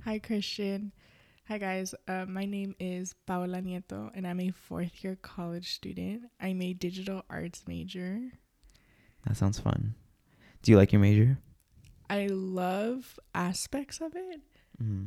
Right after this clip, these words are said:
Speaker 1: When I chose my major, I couldn't decide what I wanted to do. Like, I couldn't narrow it down.
Speaker 2: Mm-hmm.
Speaker 1: So I was like, "Okay, I'm gonna do digital arts 'cause it's, like, a little bit of everything."
Speaker 2: Yeah.
Speaker 1: And I found out I hate audio engineering,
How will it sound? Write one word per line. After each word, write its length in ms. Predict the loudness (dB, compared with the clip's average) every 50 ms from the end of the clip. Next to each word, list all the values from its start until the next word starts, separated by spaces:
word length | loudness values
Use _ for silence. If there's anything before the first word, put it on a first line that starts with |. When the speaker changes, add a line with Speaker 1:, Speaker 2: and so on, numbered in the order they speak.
| -6
Speaker 1:
When 120 | -6 -6 -4
I 60 | -4
chose 320 | -4 -4 -4 -4 -4 -4
my 100 | -4 -4
major, 340 | -4 -4 -6 -6 -6 -8 -8
I 100 | -8 -8
couldn't 300 | -10 -8 -8 -8 -8 -8
decide 420 | -8 -8 -8 -8 -6 -6 -6 -6 -6
what 140 | -6 -4
I 60 | -4 -4
wanted 320 | -4 -4 -4 -4 -6 -6
to 100 | -8 -8
do. 260 | -8 -8 -8 -6 -6 -6
Like, 160 | -8 -8 -10
I 40 | -12
couldn't 320 | -10 -10 -10 -10 -8 -8
narrow 360 | -8 -8 -6 -6 -6 -8 -8
it 180 | -10 -10 -12 -10
down. 480 | -8 -8 -6 -6 -6 -8 -8 -10 -12 -14 _ -8 -6
Speaker 2:
Mm-hmm. 180 | -4 -4 -4
Speaker 1:
So 140 | -6 -6 -6
I 40 | -6
was 200 | -6 -6 -6 -8
like, 180 | -8 -8 -8 -10
"Okay, 200 | -12 -10 -10 -8
I'm 60 | -8
gonna 160 | -8 -8 -8
do 120 | -8 -8 -8
digital 360 | -8 -10 -12 -12 -10 -10 -8
arts 260 | -8 -8 -8 -10 -12
'cause 180 | -12 -14 -14 -12
it's, 120 | -12 -12
like, 140 | -12 -10 -10
a 20 |
little 180 | -8 -8 -6 -6
bit 120 | -6 -6
of 100 | -6 -8
everything." 480 | -8 -8 -8 -8 -8 -8 -10 -8 0 4
Speaker 2:
Yeah. 220 | 6 6 8 6 6
Speaker 1:
And 300 | 2 0 -6 -12 -12 -10
I 80 | -10
found 260 | -8 -6 -6 -6 -6
out 140 | -8 -8 -10
I 180 | -10 -10 -10 -10
hate 280 | -10 -10 -10 -12 -12
audio 280 | -12 -12 -12 -12 -14 -14
engineering, 640 | -12 -12 -12 -12 -12 -14 -16 -14 -14 -14 -14 -14